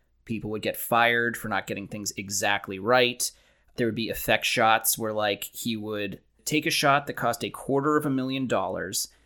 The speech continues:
and say very cavalierly, "It didn't work as well as I thought it would, I'm cutting it." And so, you know, he, he was, he was just basically a huge perfectionist.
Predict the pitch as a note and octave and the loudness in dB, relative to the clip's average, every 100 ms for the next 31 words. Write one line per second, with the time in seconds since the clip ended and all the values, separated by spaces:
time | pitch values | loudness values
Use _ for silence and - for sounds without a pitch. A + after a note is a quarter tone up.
0 | _ A#2 A2+ A#2+ A2+ G#2 A#2+ C3+ C3+ C#3+ | _ -2 2 2 2 2 4 4 2 0
1 | C3 A#2+ B2+ B2+ A2 G2+ G2 A#2 - C3 | 0 0 0 0 0 -2 -4 -6 -2 0
2 | C3+ C3+ C#3+ A#2+ B2+ B2 C3+ B2 C3 A#2 | 0 -2 -2 0 0 2 0 0 0 2
3 | A2 G#2+ G#2+ G2 F#2+ - G#2 G2+ - - | 2 0 -2 -2 -4 -2 -2 -4 -12 -20
4 | _ _ _ _ _ _ _ _ - A2+ | _ _ _ _ _ _ _ _ -6 -2
5 | G#2+ - A2+ G#2+ G#2 - _ _ _ _ | -2 0 0 0 -4 -10 _ _ _ _
6 | - C3 A2 G#2+ - D3+ C3+ D3 C#3 B2 | -4 0 0 -2 -4 -6 0 2 2 0
7 | B2+ D3 A#2+ - C#3+ - F3 E3 D3+ B2+ | 2 0 0 -2 0 2 2 4 4 4
8 | B2 C3+ A#2+ A#2 - D3 - A2+ G#2 F2 | 4 2 2 -2 2 2 2 -2 -2 -2
9 | - | -4